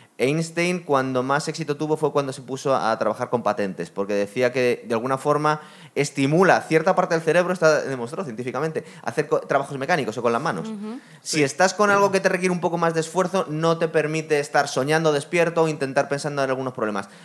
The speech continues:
Speaker 1: Lo hizo, creo que fue Vargas Llosa también, que estaba haciendo trabajos de, para poder estar pensando en sus, en sus novelas o en sus ecuaciones, Einstein.
Speaker 3: Los
Speaker 1: Entonces,
Speaker 3: trabajos
Speaker 1: de alguna,
Speaker 3: manuales son
Speaker 1: de alguna forma,
Speaker 3: importantes.
Speaker 1: Le-, el Lester es un genio. Dice, "No, no, necesito algo, eh, de poquísima intensidad cerebral".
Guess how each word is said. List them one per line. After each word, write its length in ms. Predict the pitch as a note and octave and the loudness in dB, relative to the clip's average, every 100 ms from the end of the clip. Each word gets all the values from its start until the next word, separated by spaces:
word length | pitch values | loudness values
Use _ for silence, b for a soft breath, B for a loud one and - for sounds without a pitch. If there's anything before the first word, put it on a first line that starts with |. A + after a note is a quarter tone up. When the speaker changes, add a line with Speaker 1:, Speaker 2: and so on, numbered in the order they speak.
| B | B
Speaker 1:
Lo 180 | A2+ A#2 | 2 2
hizo, 400 | C3+ - C#3+ C3+ | 2 4 4 4
creo 160 | C#3 B2+ | 2 0
que 120 | C3 | -2
fue 480 | - C3 B2+ B2 A#2 | -2 2 4 4 4
Vargas 240 | A#2+ G#2+ | 2 2
Llosa 300 | C3+ A3+ E3 | 2 2 2
también, 340 | C3 D#3+ G#3+ F#3 | 0 0 -2 -2
que 60 | |
estaba 180 | D3 C#3 | -2 0
haciendo 240 | C#3+ C#3 | 0 -2
trabajos 380 | C3+ C3 C3+ C3+ | 0 2 2 0
de, 140 | C3 A#2+ | -2 -4
para 440 | - - C#3 B2 | -8 -4 0 2
poder 220 | C3 D3 | 2 2
estar 200 | D#3 D#3 | 2 0
pensando 480 | D#3 D3 E3 E3 E3+ | 0 0 0 0 -2
en 80 | E3+ | -4
sus, 580 | E3 C3+ A#2+ G#2 - - b - | -4 -6 -4 -6 -12 -20 b -14
en 60 | |
sus 160 | G#2+ A2 | -10 -2
novelas 600 | G#2+ E3+ E3+ D#3+ E3 E3 B B - | 6 8 8 8 6 2 B B -6
o 80 | B2 | -6
en 40 | |
sus 140 | B2 | -4
ecuaciones, 520 | A#2+ A2+ A2 D3+ C#3 D3 | -2 0 0 0 0 0
Einstein. 420 | D#3+ D#3+ B2+ B2 C3+ | -2 -2 -6 -6 -12
Speaker 3:
Los 100 | C3 | 2
Speaker 1:
Entonces, 300 | D#3+ F3+ D#3+ | 4 4 2
Speaker 3:
trabajos 100 | D#3+ | 4
Speaker 1:
de 60 | |
alguna, 200 | C3+ D#3 | 4 6
Speaker 3:
manuales 140 | E3+ C#3+ | 4 6
son 80 | C#3 | 6
Speaker 1:
de 60 | |
alguna 200 | D3 D#3+ | 8 8
forma, 220 | E3+ F3 | 8 6
Speaker 3:
importantes. 260 | F3 F3 - | 6 6 4
Speaker 1:
Le-, 60 | C#3+ | 2
el 60 | |
Lester 240 | D3 D#3+ G3 | 2 2 0
es 80 | E3+ | 0
un 120 | C3 | -2
genio. 160 | E3+ C#3+ | -4 -2
Dice, 100 | D3 | -2
"No, 120 | D#3 | 0
no, 120 | C#3+ | 0
necesito 400 | C3+ C3 F3 F3+ | -2 -4 0 4
algo, 300 | F#3+ G3+ G#3 B B B D3+ | 4 4 -2 B B B -4
eh, 560 | C3 C3+ C3 B2+ A#2+ - | 4 4 4 0 -4 -4
de 140 | C3 | -2
poquísima 400 | B2+ C3 D#3+ F3+ | -2 -4 -4 -2
intensidad 420 | D#3+ D#3+ C#3+ A#2+ A#2+ | -2 -2 -4 -2 0
cerebral". 360 | G2 E2+ D2 | 0 -2 -6